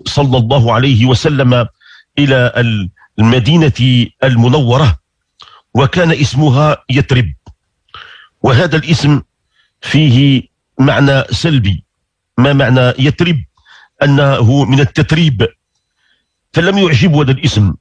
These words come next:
وغيره إلى اسم طيبة وقال: "طابت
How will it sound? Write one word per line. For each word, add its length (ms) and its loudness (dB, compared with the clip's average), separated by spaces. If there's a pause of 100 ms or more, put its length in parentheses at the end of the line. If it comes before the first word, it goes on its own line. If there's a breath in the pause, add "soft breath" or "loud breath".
(140)
وغيره 600 0
إلى 340 -2
اسم 300 -2 (200)
طيبة 400 0 (580 loud breath)
وقال: 440 -2
"طابت 460 -2